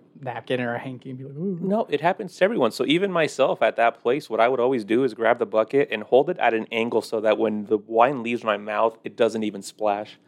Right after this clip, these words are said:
Speaker 2: I hate
Speaker 1: Right.
Speaker 2: that sound so much. So, so much. Oh my God. It just, you're tasting these beautiful, magnificent wines, and you just hear the, it's almost like if you walk into, I'm sorry, Nicole, I'm about to say this. It's when you walk into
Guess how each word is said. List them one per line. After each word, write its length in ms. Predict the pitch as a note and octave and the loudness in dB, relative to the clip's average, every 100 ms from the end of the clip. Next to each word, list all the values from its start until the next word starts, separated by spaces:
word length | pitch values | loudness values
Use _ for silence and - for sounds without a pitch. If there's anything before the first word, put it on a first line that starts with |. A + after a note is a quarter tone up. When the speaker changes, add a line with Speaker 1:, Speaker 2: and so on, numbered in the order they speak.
| _ _ | _ _
Speaker 2:
I 80 | A#2 | -4
hate 100 | A2+ | -2
Speaker 1:
Right. 200 | A#2+ G#2+ | -2 -2
Speaker 2:
that 180 | - - | -2 -4
sound 200 | - - | -8 -10
so 140 | - | -10
much. 320 | - - - - - - _ _ | -10 -10 -12 -20 -20 -20 _ _
So, 400 | - - - A2 | -18 -8 -4 -4
so 260 | G#2+ - - | -4 -10 -14
much. 140 | - - | -14 -12
Oh 180 | - - | -10 -10
my 120 | - | -12
God. 460 | - - - - - | -14 -14 -14 -12 -14
It 80 | - | -4
just, 320 | - A2 - _ _ - _ | 2 2 0 _ _ -20 _
you're 120 | C#3+ | -4
tasting 320 | - F#3+ F#3+ D3+ | 0 0 0 -2
these 160 | A#2+ | -4
beautiful, 500 | G#2+ C#3 D3 C3+ A2+ | -4 -2 0 0 -4
magnificent 640 | A2 G#2+ A2+ B2 G#2+ F#2+ A2 | -4 -2 0 -2 -4 -6 -2
wines, 240 | A2 G#2 | -2 0
and 100 | A2 | -2
you 60 | A2 | -2
just 220 | A2+ - | -2 0
hear 120 | A2 | 0
the, 260 | G2+ G#2 F#2+ | 2 0 0
it's 140 | A2+ C#3 | 0 -2
almost 400 | C3+ C#3 B2 - | -2 -2 -4 2
like 240 | G#2 G#2 | 2 2
if 160 | A#2+ A2+ | -4 -6
you 80 | |
walk 300 | A2 A#2 A#2 | 0 0 0
into, 360 | G#2+ G2+ G#2+ G#2 - | -4 -8 -6 -4 -6
I'm 140 | A2 | -6
sorry, 260 | - A2 G#2 | -8 -14 -14
Nicole, 220 | - A2 | -6 -4
I'm 80 | G#2+ | 0
about 220 | G#2 G2+ | 0 0
to 40 | |
say 160 | - G#2+ | 0 0
this. 240 | G#2+ G#2+ - _ _ _ _ _ _ | 0 -2 -4 _ _ _ _ _ _
It's 80 | |
when 100 | C#3+ | -8
you 80 | A#2+ | -4
walk 280 | B2+ E3+ - | 0 2 2
into 440 | C#3 B2 C3+ A#2+ | -2 -2 -2 -2